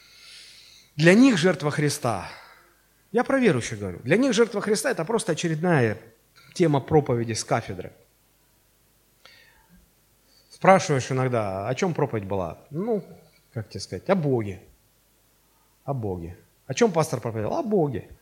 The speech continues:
Их душу это не трогает. Знаете, есть люди, которые не могут говорить о Христе без слёз, не могут. Их это трогает, их это волнует.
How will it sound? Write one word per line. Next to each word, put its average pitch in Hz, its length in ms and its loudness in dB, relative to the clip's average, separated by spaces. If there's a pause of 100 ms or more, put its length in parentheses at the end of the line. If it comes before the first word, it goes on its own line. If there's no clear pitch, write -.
(880)
Их 175 220 6
душу 240 280 6
это 190 140 4
не 185 140 6
трогает. 143 640 4 (720)
Знаете, 196 320 2
есть 208 180 -2
люди, 240 240 0
которые 196 600 2 (540)
не 165 180 2
могут 202 380 2
говорить 180 400 0
о - 20 -2
Христе 170 500 -4
без 165 280 -2
слёз, 165 440 -4
не 131 120 -6
могут. 135 400 -8
Их 123 180 -8
это 147 140 -4
трогает, 139 640 -4
их 135 140 -4
это 147 160 -4
волнует. 147 560 -2